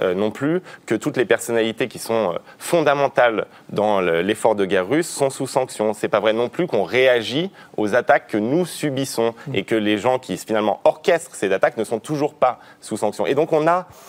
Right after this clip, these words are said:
Speaker 1: bien sûr commencer à réagir. Mais ce qu'il faut comprendre, c'est que c'est un conflit global. Et moi, ce que je regrette, si vous voulez, c'est qu'on ait eu, par exemple, un président de la République qui nous a exposé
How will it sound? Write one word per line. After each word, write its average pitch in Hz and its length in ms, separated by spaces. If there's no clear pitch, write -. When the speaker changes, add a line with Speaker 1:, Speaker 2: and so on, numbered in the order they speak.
Speaker 1:
bien 143 200
sûr - 300
commencer 139 460
à 95 100
réagir. 90 520
Mais 101 120
ce - 100
qu'il 135 100
faut 139 200
comprendre, 165 460
c'est 101 120
que - 40
c'est - 100
un 101 100
conflit 165 400
global. 107 500
Et 104 120
moi, 135 180
ce 101 160
que 92 180
je 87 160
regrette, 117 760
si - 160
vous 90 120
voulez, 85 260
c'est - 200
qu'on 120 540
ait 120 100
eu, 131 140
par 90 160
exemple, 92 300
un 80 60
président 90 260
de 82 40
la 80 60
République 98 300
qui 92 80
nous 80 120
a 87 40
exposé 107 580